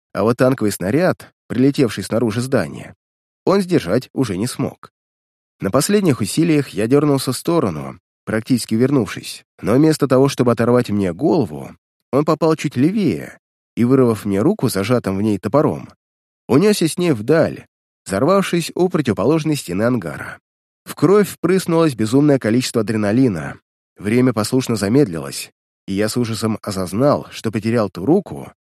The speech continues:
на которой находился и коммуникатор, и защитный браслет,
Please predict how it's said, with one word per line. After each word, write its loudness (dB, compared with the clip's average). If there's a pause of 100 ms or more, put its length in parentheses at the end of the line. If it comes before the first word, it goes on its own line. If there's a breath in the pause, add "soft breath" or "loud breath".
(100)
на -2
которой 0
находился -2
и 0
коммуникатор, -4 (340)
и -2
защитный -2
браслет, -2